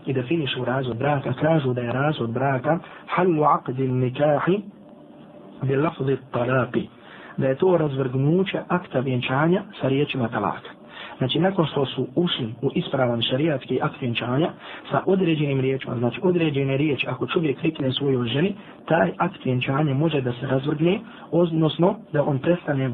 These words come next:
da važi kao ispravni šarijatski akt vjenčanja. Tako, e, da kažemo, postoji tu više stvari, više pitanja koje možemo, ovaj, e, o kojima možemo govoriti kada je u pitanju sami razvod braka,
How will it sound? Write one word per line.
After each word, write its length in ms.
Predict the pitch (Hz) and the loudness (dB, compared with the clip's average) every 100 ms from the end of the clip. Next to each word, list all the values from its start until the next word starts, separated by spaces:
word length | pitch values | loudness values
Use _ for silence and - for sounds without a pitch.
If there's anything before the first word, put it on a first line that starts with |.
| 127 | -4
da 140 | 123 117 | -4 0
važi 480 | 139 156 165 185 196 | 2 4 2 0 -2
kao 220 | 143 131 | -2 0
ispravni 640 | 165 156 - 143 143 151 190 - - | -2 -6 -2 0 2 2 0 -4 -8
šarijatski 760 | - 131 143 160 143 - 151 175 - - - | -4 0 2 2 0 -2 0 0 -4 -20 -2
akt 240 | 151 - - - | -2 -2 -10 -6
vjenčanja. 420 | 123 117 90 87 - - - - - | -4 -2 -4 -6 -8 -16 -16 -16 0
Tako, 300 | 208 202 180 - 151 135 131 | 2 2 2 2 4 4 2
e, 40 | - | 0
da 120 | 185 | 0
kažemo, 380 | 196 170 143 135 | 2 4 2 2
postoji 360 | 175 175 151 | 2 2 0
tu 160 | 135 170 | 2 2
više 300 | 165 - 131 - | 2 0 -2 -2
stvari, 320 | 127 123 151 - - | 0 2 0 -2 -2
više 340 | 156 - 120 | -2 0 -2
pitanja 460 | 120 117 127 143 185 - - - - - | -4 -2 0 2 0 -2 -16 -18 -10 -4
koje 140 | 151 | 0
možemo, 320 | 165 139 131 127 | 0 0 -2 -2
ovaj, 340 | 127 123 123 - | -2 -2 -4 -4
e, 400 | 120 113 - - - - - - - - - - - | -4 -2 -4 -6 -10 -18 -20 -20 -20 -20 -20 -16 -6
o 80 | 139 | -2
kojima 300 | 165 160 139 | 0 0 2
možemo 320 | 165 143 127 | 2 0 -2
govoriti 480 | 123 135 156 - - | 0 0 0 -4 -6
kada 140 | 135 127 | -2 -2
je 40 | |
u 60 | 123 | -2
pitanju 340 | 147 139 127 | -2 -2 -4
sami 300 | 127 127 120 | -2 -2 -2
razvod 260 | 127 127 123 | -2 -2 -2
braka, 220 | 143 | -2